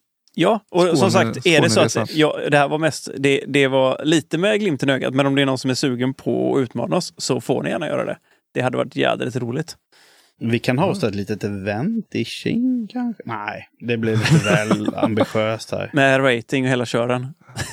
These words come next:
Speaker 2: Added pro purse.
Speaker 3: Vi, vi kör, vi kör en A-tier. Added pro purse, sikta på tjugo, landa på sjutton.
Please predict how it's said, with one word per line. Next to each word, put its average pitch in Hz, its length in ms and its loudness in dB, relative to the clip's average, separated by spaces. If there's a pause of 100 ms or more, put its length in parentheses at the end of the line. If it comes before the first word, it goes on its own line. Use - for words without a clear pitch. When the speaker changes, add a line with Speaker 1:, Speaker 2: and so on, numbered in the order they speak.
Speaker 2:
Added 123 340 2
pro 123 200 4
purse. 123 380 -2 (140)
Speaker 3:
Vi, 226 180 0 (120)
vi 147 120 0
kör, 131 360 -2
vi 131 140 2
kör - 160 0
en - 100 -4
A-tier. 107 600 0 (420)
Added 120 400 0
pro 123 240 2
purse, 117 420 -2
sikta - 460 -2
på 123 180 -2
tjugo, 110 640 0
landa 117 420 2
på - 120 -6
sjutton. 113 600 -2